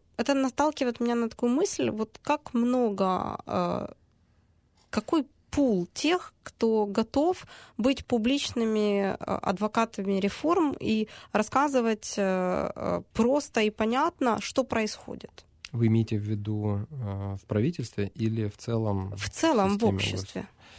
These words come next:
Speaker 2: А, в обществе. М. Эм. Мне кажется, что,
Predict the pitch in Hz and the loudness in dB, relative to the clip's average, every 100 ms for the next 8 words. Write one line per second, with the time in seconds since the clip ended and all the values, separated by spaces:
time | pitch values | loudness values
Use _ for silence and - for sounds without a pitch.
0 | - - - - 85 101 135 - - - | -20 -20 -8 -6 -2 0 0 -2 -14 -10
1 | 107 - 123 - - - - - - - | -10 -10 -12 -16 -18 -18 -16 -18 -18 -20
2 | - - - _ _ _ 104 98 92 87 | -20 -20 -20 _ _ _ 4 6 6 2
3 | - - - - - - - - - - | -8 -20 -20 -20 -20 -20 -20 -20 -20 -20
4 | - - - _ _ _ _ _ - - | -20 -20 -20 _ _ _ _ _ -20 -20
5 | - - 107 - - _ _ _ _ _ | -14 -8 -8 -10 -20 _ _ _ _ _
6 | - - - _ _ _ _ _ _ - | -18 -18 -20 _ _ _ _ _ _ -12
7 | 117 95 95 92 90 87 87 92 95 _ | -8 -4 -4 -4 -6 -8 -8 -10 -14 _
8 | _ _ _ _ _ _ _ _ _ _ | _ _ _ _ _ _ _ _ _ _
9 | _ _ _ _ _ _ _ _ _ _ | _ _ _ _ _ _ _ _ _ _
10 | _ _ _ _ _ _ _ _ _ _ | _ _ _ _ _ _ _ _ _ _
11 | _ _ _ _ - 110 127 147 127 - | _ _ _ _ 0 0 2 -2 -4 -6
12 | 113 - 123 117 113 | -8 -4 -2 0 0